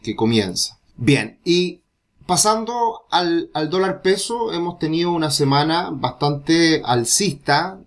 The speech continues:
Ya el dólar alcanza nuevamente los setecientos noventa y cinco pesos, se frena ahí en esta fuerte resistencia.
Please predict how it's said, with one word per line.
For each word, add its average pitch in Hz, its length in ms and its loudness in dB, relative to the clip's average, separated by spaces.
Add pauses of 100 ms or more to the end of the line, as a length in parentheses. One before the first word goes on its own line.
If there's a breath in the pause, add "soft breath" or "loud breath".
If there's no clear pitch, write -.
Ya 156 460 0
el 135 140 -6
dólar 156 400 -2
alcanza 147 500 -4
nuevamente 147 480 -2
los 139 140 -2
setecientos 139 500 -4
noventa 127 220 -4
y 113 40 -4
cinco 117 300 -4
pesos, 170 320 2
se 139 100 0
frena 135 280 -2
ahí 151 200 2
en 143 80 0
esta 135 200 -4
fuerte 139 280 -4
resistencia. 175 680 0